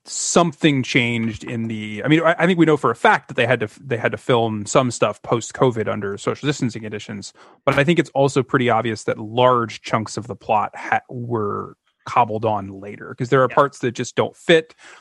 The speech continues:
Speaker 1: There's also, and what you pointed this out when I, I, and I think I was through, like, episode three, and then I couldn't not notice it, that huge chunks of the key exposition is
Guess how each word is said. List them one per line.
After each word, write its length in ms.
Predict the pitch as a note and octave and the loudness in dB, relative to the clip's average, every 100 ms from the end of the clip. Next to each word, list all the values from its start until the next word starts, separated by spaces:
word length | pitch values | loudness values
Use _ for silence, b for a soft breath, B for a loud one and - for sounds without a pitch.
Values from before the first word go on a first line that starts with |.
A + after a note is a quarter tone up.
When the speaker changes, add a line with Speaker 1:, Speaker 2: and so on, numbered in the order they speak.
| B | B
Speaker 1:
There's 120 | C3 | 2
also, 220 | D#3+ - | 2 2
and 140 | E3 D3+ | 2 2
what 140 | E3 | 2
you 120 | D#3+ | 2
pointed 260 | E3+ F#3+ E3 | 4 4 4
this 140 | D3 | 2
out 220 | C3+ C#3+ | 4 2
when 120 | C3 B2+ | 2 0
I, 160 | B2 - | 0 -2
I, 140 | B2+ - _ | -6 -8 _
and 100 | C3 | -4
I 80 | A#2+ | -2
think 180 | C#3 B2+ | -2 0
I 60 | A#2 | 0
was 160 | A#2 | 0
through, 180 | - A#2+ | -2 0
like, 160 | A2+ A2+ | 0 -4
episode 360 | C3 - G#2+ - | -6 -4 -4 -2
three, 320 | B2 B2 A#2 | 0 2 0
and 80 | A2+ | -2
then 80 | |
I 60 | A#2 | -4
couldn't 320 | A2+ D3 A#2+ | 0 -2 -2
not 280 | A#2 A2+ A#2 | -2 0 -2
notice 400 | A2+ A2+ G#2+ - | -2 -4 -4 -4
it, 200 | G#2+ - _ b b b - | -6 -6 _ b b b -2
that 100 | B2+ | -2
huge 640 | - - F#3+ G#3 G3+ E3+ | -2 2 4 6 4 0
chunks 320 | - D#3 D#3 | -2 0 0
of 140 | D#3+ C3 | 0 0
the 60 | |
key 440 | A#2 - D3+ D3 D3+ | -4 -6 -4 -2 -2
exposition 1000 | C3 - - G#2+ - A#2+ - E3+ F3+ F3+ b b b _ | -4 -6 -6 -6 -6 -4 0 0 0 -6 b b b _
is 160 | D#3 | -2